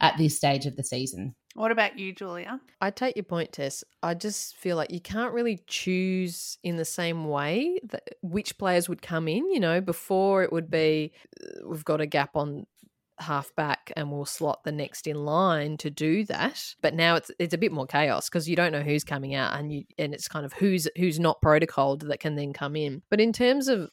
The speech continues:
Speaker 3: sliding doors, you know, last week, early on in the week, we knew that obviously Isabel Huntington not playing anymore for Bulldogs, unfortunately, because of injury, but Ellie Blackburn was,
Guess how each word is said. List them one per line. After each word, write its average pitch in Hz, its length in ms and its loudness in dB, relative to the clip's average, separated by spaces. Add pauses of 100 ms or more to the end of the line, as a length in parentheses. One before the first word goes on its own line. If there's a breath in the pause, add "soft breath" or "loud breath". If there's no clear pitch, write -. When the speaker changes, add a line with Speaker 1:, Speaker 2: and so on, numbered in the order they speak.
Speaker 3:
sliding 151 480 -2
doors, 170 340 2
you 170 80 -4
know, 151 180 -2
last 175 400 0
week, 165 400 0
early 180 300 6
on 170 140 6
in 165 80 2
the 160 80 4
week, 156 240 4
we 160 120 0
knew 156 380 2
that 147 280 -2 (340)
obviously - 400 -8
Isabel 147 240 -4
Huntington 160 540 -4
not 151 140 -4
playing 147 220 -4
anymore 147 380 -4
for 151 320 -2 (260)
Bulldogs, 156 360 -2
unfortunately, 156 640 -6
because 156 280 -8
of 151 60 -8
injury, 160 380 -2
but 151 160 0
Ellie 156 220 2
Blackburn 190 500 2
was, 170 160 2